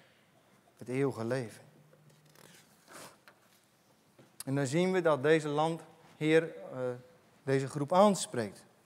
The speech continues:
En hij antwoordde en zei tegen hen, "Vriend, ik doe u toch geen onrecht. Bent u het niet met mij eens geworden over een penning? Neem wat van u is en vertrek. Ik geef aan hem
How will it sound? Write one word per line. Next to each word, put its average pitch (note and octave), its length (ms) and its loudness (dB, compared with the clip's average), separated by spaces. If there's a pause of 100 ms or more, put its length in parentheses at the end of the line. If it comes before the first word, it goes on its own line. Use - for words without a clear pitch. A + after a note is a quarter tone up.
(540)
En D3+ 100 -2
hij F#3+ 180 10
antwoordde A3 480 4
en F3+ 120 2
zei F#3 220 8
tegen G#3 200 -2
hen, G3 320 2 (360)
"Vriend, G3 540 2 (580)
ik F#3 160 4
doe A3+ 180 6
u E3+ 60 0
toch - 180 0
geen B2 260 -6
onrecht. A3 640 2 (260)
Bent A3 240 4
u A#3+ 40 2
het A3 100 0
niet F#3+ 120 2
met C#3+ 120 4
mij B2 200 -2
eens G#3+ 340 6
geworden G#3+ 360 4
over G3+ 160 2
een G3 120 0
penning? A#3 360 2 (580)
Neem F#3 320 6
wat G#3+ 200 4
van F#3+ 200 4
u A#3+ 140 -2
is A#3 120 -4
en A3+ 100 0
vertrek. C4 480 -4 (880)
Ik E3+ 140 -2
geef F#3 220 2
aan D3 100 0
hem G3+ 400 2